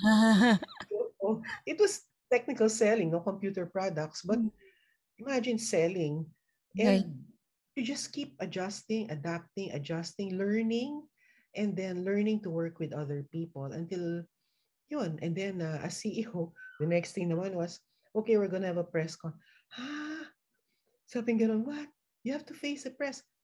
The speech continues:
Speaker 2: "I have to." And then they said, "Yeah, you have to," because sabi ng marketing, "Twenty-five to thirty percent of the image of the company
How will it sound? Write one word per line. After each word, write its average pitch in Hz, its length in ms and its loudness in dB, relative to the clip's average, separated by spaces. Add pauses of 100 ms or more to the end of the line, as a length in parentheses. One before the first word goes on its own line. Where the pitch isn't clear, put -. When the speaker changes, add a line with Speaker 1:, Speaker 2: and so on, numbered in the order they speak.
(240)
Speaker 2:
"I 277 60 -12 (240)
have 392 200 -4
to." 415 100 8 (460)
And 294 140 2
then 302 120 -4
they 285 140 0
said, 285 320 -6 (420)
"Yeah, 233 240 -6
you 254 180 -2
have 233 300 0
to," 226 60 0
because 240 340 -2 (420)
sabi 175 280 -2
ng 190 120 -4
marketing, 185 720 -4
"Twenty-five 247 480 -2
to 233 120 0
thirty 214 280 2
percent 202 420 -2
of 180 120 -8
the 160 120 0
image 196 240 -4
of 170 120 -6
the 160 80 0
company 175 500 -4